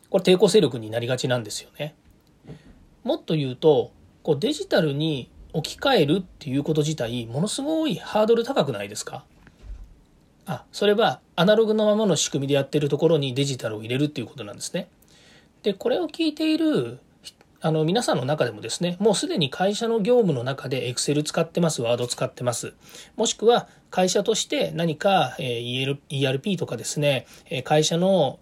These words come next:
えー、名前はわかんないけれども、えー、仕組み化されてるデジタルなものがあって、それをですね、使っている以上ですね、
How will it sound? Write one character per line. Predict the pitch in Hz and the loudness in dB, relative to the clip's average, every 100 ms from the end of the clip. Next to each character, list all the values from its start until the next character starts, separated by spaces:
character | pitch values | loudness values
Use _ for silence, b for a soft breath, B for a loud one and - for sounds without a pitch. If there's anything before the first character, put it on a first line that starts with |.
| - | -6
え | 151 131 | -2 -2
ー、 | 123 | -2
名 | |
前 | 123 147 | 2 4
は | 156 | 4
わ | |
か | 160 | 2
ん | 247 | -2
な | 233 | -2
い | |
け | 185 196 | -2 -2
れ | |
ど | 208 | -2
も、 | 262 269 143 - 202 | 0 0 0 -6 -8
え | 139 | -4
ー、 | 117 | -2
仕 | - | -2
組 | 160 | 0
み | 170 | 0
化 | |
さ | 180 185 | 2 2
れ | 180 | 2
て | 180 | 2
る | 190 190 - | 2 0 0
デ | 180 | 0
ジ | 208 | 2
タ | 208 | 2
ル | 151 | 0
な | 120 | 0
も | 120 | -2
の | 175 | 0
が | 180 156 | 0 0
あ | |
っ | 151 | -4
て、 | - 160 135 B B B | -2 0 0 B B B
そ | - 247 | -8 -2
れ | 269 | -2
を | 294 | -2
で | 226 | -2
す | 185 | 0
ね、 | 165 131 | 0 0
使 | - 202 | 0 2
っ | 196 | 2
て | 208 | 2
い | 202 | 0
る | 202 - | 0 -2
以 | 226 | -2
上 | 208 120 | 0 -2
で | 120 | -4
す | - | -6
ね、 | 143 190 | -4 -6